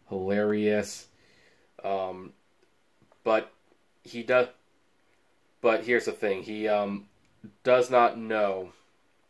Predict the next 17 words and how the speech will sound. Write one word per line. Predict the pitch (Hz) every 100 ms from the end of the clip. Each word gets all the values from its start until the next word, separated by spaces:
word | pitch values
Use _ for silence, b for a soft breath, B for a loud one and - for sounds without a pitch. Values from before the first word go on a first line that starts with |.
| -
if | - -
Apple | 104 101 101
will | 95 95 92
actually, | 95 90 - 95 90 90 90
um, | 87 85 87 87 _ _ _ _ b b b b b b b b b b b b b _
wi-, | - 101 - _ _ _ _ -
will | 95 98
actually | 104 98 - - 98 92 - - - 147
<laughs> | 131 110 -
get | 113
approved | 98 - 95
by | 90 87
Apple. | 85 82 -
So | - 170
anyway, | 147 98 B B B B B
I | 151 190 208 190 - -
hope | - - - 240 131 - -